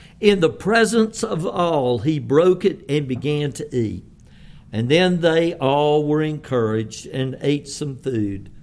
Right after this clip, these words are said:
themselves. Isn't that incredible? Here, they're getting ready to have a shipwreck,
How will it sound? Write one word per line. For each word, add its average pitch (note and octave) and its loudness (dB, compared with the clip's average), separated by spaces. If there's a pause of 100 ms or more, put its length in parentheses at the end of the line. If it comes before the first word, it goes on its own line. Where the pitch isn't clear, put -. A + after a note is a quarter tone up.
(160)
themselves. G#2+ -12 (240)
Isn't - -8
that B2+ -4
incredible? B2 -6 (540)
Here, G3+ 4
they're E3 -2
getting F#3+ 2
ready G3 4
to D#3+ 4
have F3+ 2
a C#3+ 2
shipwreck, F3+ 0